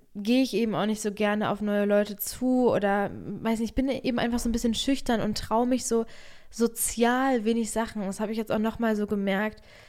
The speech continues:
Klar habe ich, ne, mich mit neuen Leuten getroffen und so, darauf bin ich wirklich stolz, aber jetzt wirklich vermehrt, wenn mich jemand fragt, "Aber ich kann das auch machen", dann sage ich, "Ja, dann,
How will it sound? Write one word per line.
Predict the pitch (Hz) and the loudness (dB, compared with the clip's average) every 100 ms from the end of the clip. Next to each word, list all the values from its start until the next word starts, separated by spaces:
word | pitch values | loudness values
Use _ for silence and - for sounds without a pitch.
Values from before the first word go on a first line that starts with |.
| - - | -14 2
Klar | 214 240 | 4 4
habe | 220 | 4
ich, | 208 - - - 208 | 2 0 -14 -10 2
ne, | 233 285 | 4 4
mich | 240 220 | 2 0
mit | 220 | 0
neuen | 208 202 | 0 2
Leuten | 214 214 | 0 0
getroffen | 214 - 269 262 | -2 0 0 0
und | |
so, | 220 | 0
darauf | 214 208 - | 0 -2 -4
bin | |
ich | 220 220 | -6 -4
wirklich | 240 233 | -4 -4
stolz, | - - 226 233 233 | -8 -2 2 2 0
aber | 196 208 - - - - - | -2 -4 -4 -20 -20 -20 -14
jetzt | - 220 - - - - - - - - - | -4 -4 -4 -12 -14 -20 -20 -20 -20 -20 -20
wirklich | 87 - 196 262 240 - | -18 -6 4 4 4 0
vermehrt, | 214 202 208 214 226 247 247 226 | 2 4 4 4 4 2 2 0
wenn | 208 214 | 0 0
mich | 214 | 0
jemand | 226 208 208 | 0 0 -2
fragt, | - 226 226 - - - | -4 -2 -4 -6 -18 -6
"Aber | 240 247 | -2 2
ich | 240 | 2
kann | - 226 | 2 -2
das | 214 | 0
auch | - 311 | 0 0
machen", | 311 302 277 | -2 -2 0
dann | 226 | 2
sage | 233 | 0
ich, | 233 | 0
"Ja, | 247 | -2
dann, | 233 | -2